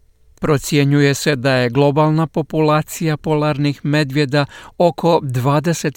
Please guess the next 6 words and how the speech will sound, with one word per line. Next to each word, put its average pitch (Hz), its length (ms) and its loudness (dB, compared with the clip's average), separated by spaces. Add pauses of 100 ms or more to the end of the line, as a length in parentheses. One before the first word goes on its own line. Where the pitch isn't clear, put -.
šest 165 380 -2
tisuća. - 680 -6 (420)
Ali 160 500 2
doktor 135 640 -2
Steven 165 680 0
Amstrap, 151 600 -4